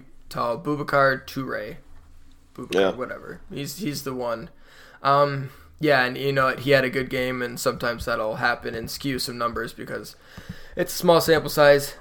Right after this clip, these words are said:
Speaker 1: But, yeah, Bingham got boxed out and roughhoused for a couple, which is not great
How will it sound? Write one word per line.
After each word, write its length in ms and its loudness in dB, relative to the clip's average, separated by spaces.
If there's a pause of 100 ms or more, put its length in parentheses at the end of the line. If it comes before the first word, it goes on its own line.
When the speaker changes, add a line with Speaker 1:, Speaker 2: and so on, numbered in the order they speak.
(120)
Speaker 1:
But, 180 8
yeah, 180 6
Bingham 380 2
got 280 4
boxed 320 -2
out 280 2
and 300 -8
roughhoused 520 -2
for 160 -4
a 60 -6
couple, 340 -4
which 220 -6
is 160 -12
not 300 -4
great 340 -4